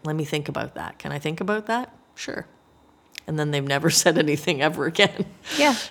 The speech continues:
Speaker 1: Never gotten back to me about that.
Speaker 2: Yeah.
Speaker 1: So it's about the act.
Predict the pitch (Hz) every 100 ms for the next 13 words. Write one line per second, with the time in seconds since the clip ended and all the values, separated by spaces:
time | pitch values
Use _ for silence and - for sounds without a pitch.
0 | - 151 147 143 - 139 117 98 135 123
1 | 117 - 104 - - - _ - - 277
2 | 302 - _ _ - - - 123 - _
3 | _ - - - 151 156 139 135 131 127
4 | 123 - -